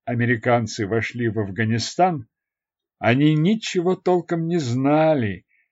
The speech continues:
и пытались создать и армию, и полицию, и органы власти, балансируя в них этнический состав,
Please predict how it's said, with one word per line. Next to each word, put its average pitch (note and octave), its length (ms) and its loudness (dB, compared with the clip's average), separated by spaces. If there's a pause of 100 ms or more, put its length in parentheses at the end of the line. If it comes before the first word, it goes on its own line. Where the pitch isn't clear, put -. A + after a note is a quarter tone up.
(140)
и A#2+ 80 2
пытались D#3 560 4
создать D3+ 600 4
и G#3+ 260 4
армию, F#3 600 4
и A3 220 4
полицию, F#3+ 800 2
и E3 80 8
органы D#3+ 540 4
власти, D3+ 600 6
балансируя C#3 840 2
в B2+ 80 -2
них C#3 320 -2
этнический C#3 920 -2
состав, C#3 760 2